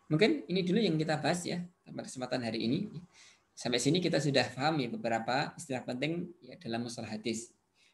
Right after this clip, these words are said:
Pertama tadi ya, terkait dengan hadis mutawatir dan hadis ahad.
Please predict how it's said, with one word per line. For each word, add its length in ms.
Pertama 320
tadi 320
ya, 80
terkait 400
dengan 400
hadis 160
mutawatir 720
dan 240
hadis 160
ahad. 400